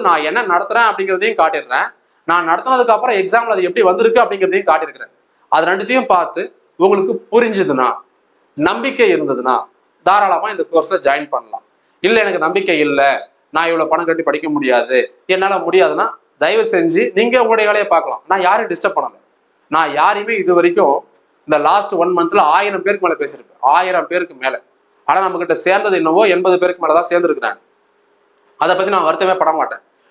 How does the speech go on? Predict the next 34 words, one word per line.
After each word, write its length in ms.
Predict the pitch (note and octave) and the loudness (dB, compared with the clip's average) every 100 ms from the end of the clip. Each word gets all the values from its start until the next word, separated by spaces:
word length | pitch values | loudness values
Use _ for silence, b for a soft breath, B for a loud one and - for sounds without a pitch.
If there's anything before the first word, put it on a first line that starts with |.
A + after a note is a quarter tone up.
| - | -4
நான் 140 | D3 D3 | 0 2
அவேர்னஸ் 380 | E3 A3+ A#3+ A3+ G#3 | 2 0 -2 -4 0
தொடர்ச்சியா 300 | F3+ F3 G#3 G3 | 0 0 -2 -2
கொடுத்துட்டே 300 | F#3 G3+ G3 | 0 0 2
இருக்கிறேன், 260 | F3 C3 C3+ | 0 0 0
அதுதான் 220 | D#3+ F#3+ | 2 0
என்னுடைய 220 | F#3 D#3+ C3+ | 0 -2 0
வேலை. 140 | D3+ B2 - | -2 -2 -2
அன்னி 160 | D#3 F#3+ | 0 0
பெசன்ட் 240 | F#3 F3+ E3 | 0 0 0
அம்மையார் 260 | F3 F3 F3 | 0 -2 -2
சொன்னாங்க 240 | F3+ F3 | -2 0
இல்லையா, 180 | F#3 A3+ D#3 | 0 0 0
"நான் 180 | E3 E3 | -2 -2
ஒரு 80 | D#3+ D#3+ | -4 -4
இந்தியாவின் 440 | G3+ F#3+ F#3 D#3 | 0 0 0 0
டமாரம்." 460 | - E3 D3 C#3+ C#3 _ _ _ _ - F3 | 0 2 0 0 -4 _ _ _ _ -4 0
இந்தியாவில 380 | G#3 G#3+ E3 E3+ G#3 G#3 | 2 2 2 0 -2 -2
விடுதலை 280 | F3+ G3 G3+ F3+ | -4 -2 0 0
உணர்ச்சி 240 | F3+ - E3+ | -2 -2 -4
அற்று, 220 | D3+ F3+ F3+ E3 | -2 2 2 4
சுதந்திர 300 | E3+ F#3 F#3 E3 | 2 2 0 -2
உணர்ச்சி 200 | E3 E3+ | -4 -6
அற்று 140 | D#3 | -4
இருக்கக்கூடிய 320 | E3 D#3+ D#3 C#3+ | 0 0 0 0
நபர்களை, 400 | D3+ D#3 C#3+ D3+ C#3 - _ _ _ C#3+ | 2 2 2 2 0 -4 _ _ _ 0
விடுதலைக்கு 440 | F#3+ G#3+ G#3 G3 F3+ | 2 2 0 -2 -4
சம்பந்தம் 300 | E3+ G3+ G3 F#3+ | -2 0 0 2
இல்லாம 260 | G3 G3 E3+ | 2 2 2
வாழ்ந்துட்டு 320 | F3+ F#3+ F3+ | 2 0 -6
இருக்கிற 180 | D#3 D3+ | -4 0
நபர்களை 340 | D3 E3 D3 E3 A3+ E3 | 2 2 2 2 0 -2
தட்டி 240 | E3+ A3+ F#3 | -2 -2 0
எழுப்பி 280 | F3 F3 G#3+ | 0 0 0